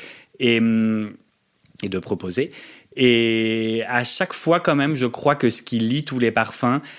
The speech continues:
c'est, comme je te disais, un souvenir, mais un souvenir qu'on a quasiment tous. Enfin, un Super Frais, par exemple, en, quasiment toute personne qui sent Super Frais a comme réaction, ça me fait penser au bébé propre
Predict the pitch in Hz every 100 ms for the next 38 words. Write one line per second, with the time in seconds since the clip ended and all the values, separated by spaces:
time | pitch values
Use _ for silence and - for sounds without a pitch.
0 | - - - 123 107 104 - 131 123 135
1 | 120 120 123 120 120 127 117 120 139 147
2 | 90 107 107 107 - 110 117 - 110 98
3 | 92 _ - 113 113 110 107 - 120 139
4 | - 104 92 90 104 92 92 - 117 110
5 | 92 92 107 107 - _ _ - 104 95
6 | - - 131 120 127 127 120 - _ _
7 | _ _ _ 185 180 151 135 139 131 127
8 | 120 120 - 107 107 98 120 123 - -
9 | - - _ _ _ - 123 123 113 107
10 | 107 107 135 123 104 107 95 101 - 101
11 | 95 92 90 92 - - - 98 95 92
12 | - - 101 - -